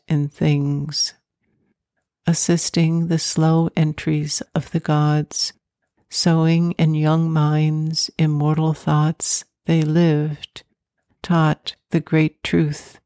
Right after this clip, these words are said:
to which man's race must rise, or open the gates of freedom to a few, imparting to our struggling world the light. They breathe like spirits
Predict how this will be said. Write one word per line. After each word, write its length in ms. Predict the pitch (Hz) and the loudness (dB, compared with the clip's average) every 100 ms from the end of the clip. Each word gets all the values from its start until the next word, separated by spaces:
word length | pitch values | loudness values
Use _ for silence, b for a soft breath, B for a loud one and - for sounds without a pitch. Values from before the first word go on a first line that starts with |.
| _ | _
to 180 | - 170 | -2 0
which 340 | 156 156 - 147 | 0 -2 -4 0
man's 560 | 151 151 147 147 - | 2 2 0 -2 -2
race 480 | 151 151 151 151 - | 0 0 0 -2 0
must 340 | 156 151 - | 0 -2 -2
rise, 760 | 160 147 147 147 147 170 - - _ _ _ _ _ - | 0 2 2 0 -2 -4 -6 -10 _ _ _ _ _ -2
or 180 | 170 156 | 0 0
open 460 | - 160 170 156 156 | 0 -2 0 0 2
the 100 | 156 | 0
gates 540 | - 165 160 - - | 2 2 2 -2 -2
of 100 | 156 | -2
freedom 680 | - 175 165 151 143 147 151 - _ | -2 0 2 2 0 0 -4 -8 _
to 220 | - 160 | -2 0
a 100 | 151 | 0
few, 600 | 147 - 165 156 151 160 - _ _ _ _ _ | -4 -2 0 2 0 -4 -10 _ _ _ _ _
imparting 760 | 165 160 - 175 165 156 151 151 | -2 0 0 0 2 2 0 -2
to 160 | 175 160 | 0 0
our 140 | 151 | 0
struggling 640 | - 170 165 156 151 151 | -2 0 0 2 0 0
world 600 | 147 156 151 147 147 - - - | 0 2 2 0 -2 -8 -18 -2
the 100 | 165 | 0
light. 680 | 147 151 151 180 - - - _ _ _ _ - | 2 2 2 -2 -8 -16 -16 _ _ _ _ -2
They 160 | 170 | 0
breathe 580 | 160 165 170 170 170 160 - | 0 2 4 4 2 0 -2
like 240 | 180 165 | -2 -2
spirits 800 | - - 175 165 147 143 - - | -6 -2 2 4 2 0 -8 -12